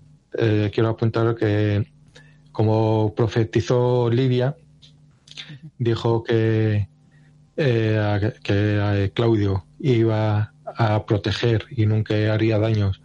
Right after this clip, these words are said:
a sus hijos, a los hijos de sus hermanos, porque estaba chapado a la antigua,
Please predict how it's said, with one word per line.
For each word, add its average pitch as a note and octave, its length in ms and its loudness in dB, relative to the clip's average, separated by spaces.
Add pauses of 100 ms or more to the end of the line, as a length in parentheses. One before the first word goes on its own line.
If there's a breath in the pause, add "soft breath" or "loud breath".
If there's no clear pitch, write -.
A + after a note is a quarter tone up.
(460 loud breath)
a G#2 140 0
sus G#2+ 240 -2
hijos, B2 320 -2
a A2 80 2
los G#2 220 0
hijos A#2 220 0
de G#2 60 0
sus A#2 220 -2
hermanos, A#2+ 560 -2 (720 loud breath)
porque G2+ 640 0
estaba G#2+ 280 0
chapado G#2 340 -2
a - 20 0
la G2+ 100 0
antigua, A#2+ 420 0